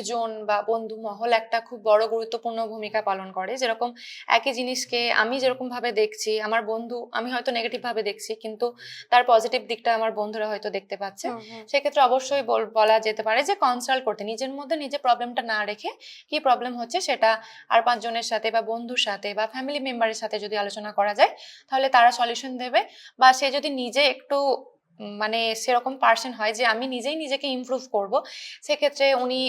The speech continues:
Speaker 1: আহ, রোজ দিন কিছু ডায়েরিতে লিখতে পারেন যে আমার কি কি প্রবলেম হচ্ছে বা আমার পজিটিভ দিকগুলো কি, আমার নেগেটিভ দিকগুলো কি, কি কি ভাবে আমি ইমপ্রুভ করতে পারি এই জায়গা থেকে।
Speaker 2: হ্যাঁ,
Speaker 1: এরকম
Speaker 2: সেলফ সোয়াট অ্যানালাইসিস।
Speaker 1: হ্যাঁ, হ্যাঁ, হ্যাঁ, সেলফ অ্যানালাইসিসটা খুবই প্রয়োজন যে আমি,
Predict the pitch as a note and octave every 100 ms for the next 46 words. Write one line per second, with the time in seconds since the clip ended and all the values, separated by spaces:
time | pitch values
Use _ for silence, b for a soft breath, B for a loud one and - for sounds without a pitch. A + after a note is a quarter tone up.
0 | B3+ A3 G#3 G#3 G#3 G#3 A#3 B3 G3+ B3
1 | B3 B3 B B B B3 B3+ B3 A3+ A3
2 | C4+ B3+ - C4+ B3 A3 A#3 A3+ A3 A3
3 | A3 A3 A3 A3+ C4 D4 C#4 A3 G#3 B3
4 | A3+ A3 - - A4 - B B A#3 A#3+
5 | A#3 A#3+ A3+ A3+ A#3+ G#3+ A#3 A3 A3 G#3+
6 | G#3+ G#3 G#3 G#3+ A3+ A3+ A3 B3 G#3+ A3
7 | G#3+ G3+ G#3 G3+ C4+ C4+ C#4+ B3 A#3 C4
8 | C4 A#3+ A#3+ B3 - A#3 A#3 C4 B3+ G3
9 | G3+ G#3+ G#3+ G3+ G3 G3 G3+ G#3+ - -
10 | - - C#4+ C#4+ D#4+ E4+ - - C4+ C4+
11 | C4 G#3+ G3+ G3+ - G3+ C4 A3 G#3+ G3+
12 | G3 F#3+ C#4 D#4 D4+ C#4+ D4 C#4+ D4 -
13 | E4+ - B3+ D4 A#3+ G#3 F#3 F#3 G3 A3+
14 | A#3 - G#3+ A3+